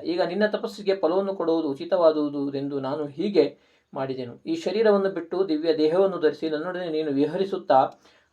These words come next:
ಲಕ್ಷ್ಮಿಯ ಸಮಾನಳಾಗು. ಈ ನಿನ್ನ ಶರೀರವು ಗಂಡಕಿ ಎಂಬ ನದಿ ರೂಪವಾಗಿ ಪ್ರಸಿದ್ಧಿಯಾಗಲಿ. ಆ ನದಿಯು ಪರಿಶುದ್ಧವಾದುದಾಗಿಯೂ ಭರತಖಂಡದಲ್ಲಿ ಜನರಿಗೆ ಪುಣ್ಯವನ್ನು ಕೊಡುತಕ್ಕುದಾಗಿಯೂ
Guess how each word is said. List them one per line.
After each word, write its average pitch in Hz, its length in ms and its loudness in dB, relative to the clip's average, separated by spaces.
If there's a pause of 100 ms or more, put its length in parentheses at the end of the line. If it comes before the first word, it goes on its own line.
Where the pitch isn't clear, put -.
(160)
ಲಕ್ಷ್ಮಿಯ 175 840 -2 (140)
ಸಮಾನಳಾಗು. 151 720 2 (380)
ಈ 185 80 -4
ನಿನ್ನ 190 220 -2
ಶರೀರವು 170 500 2
ಗಂಡಕಿ 175 440 2
ಎಂಬ 190 200 0
ನದಿ 156 220 2
ರೂಪವಾಗಿ 143 500 2
ಪ್ರಸಿದ್ಧಿಯಾಗಲಿ. 139 800 -4 (720)
ಆ 175 140 6
ನದಿಯು 170 460 0
ಪರಿಶುದ್ಧವಾದುದಾಗಿಯೂ 165 1300 4
ಭರತಖಂಡದಲ್ಲಿ 175 680 -4
ಜನರಿಗೆ 143 360 -2
ಪುಣ್ಯವನ್ನು 185 760 -2 (840)
ಕೊಡುತಕ್ಕುದಾಗಿಯೂ 180 1200 4